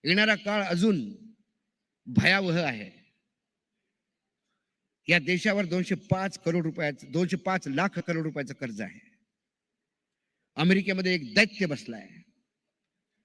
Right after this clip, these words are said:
अमेरिकेच्या जे एका, कालच एका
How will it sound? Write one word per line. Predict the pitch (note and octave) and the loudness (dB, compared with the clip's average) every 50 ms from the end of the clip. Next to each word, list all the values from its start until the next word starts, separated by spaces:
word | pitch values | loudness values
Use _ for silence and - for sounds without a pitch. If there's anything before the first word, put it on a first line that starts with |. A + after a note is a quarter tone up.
| _ _ _ _ _ _ _ - | _ _ _ _ _ _ _ -4
अमेरिकेच्या | C#3 E3 E3+ F3 F3 G#3 G#3 F#3 G#3 G3 | 0 2 2 2 2 0 0 0 0 -2
जे | F3 F3 | -2 -4
एका, | E3 D#3+ F3+ F3+ D#3+ - - - - - _ _ _ _ _ - | -2 0 0 0 0 -2 -6 -16 -20 -20 _ _ _ _ _ 0
कालच | E3+ F#3+ A3 A3+ - - - | 2 2 2 0 -2 -4 -10
एका | G3 F3 F3 F#3+ F3+ E3+ D3 | -8 -2 0 0 0 0 -2